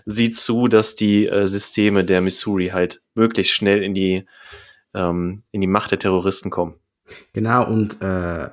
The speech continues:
Speaker 2: mittlerweile wieder in der Küche, Private Nash und Casey Ryback immer noch im Dialog. "Frag mal bei der Brücke nach." Und, äh, Private Nash wird's auch machen.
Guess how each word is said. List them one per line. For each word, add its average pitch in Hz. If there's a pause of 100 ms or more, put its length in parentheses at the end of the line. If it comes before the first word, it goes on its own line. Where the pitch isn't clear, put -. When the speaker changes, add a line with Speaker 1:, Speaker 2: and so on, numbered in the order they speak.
Speaker 2:
mittlerweile 110
wieder 127
in 117
der 107
Küche, 165 (320)
Private 131
Nash 120
und 160
Casey 143
Ryback 113
immer 226
noch 170
im 160
Dialog. 156 (360)
"Frag 139
mal 151
bei 135
der 131
Brücke 123
nach." -
Und, 98
äh, 87
Private 110
Nash 107
wird's 117
auch 101
machen. 90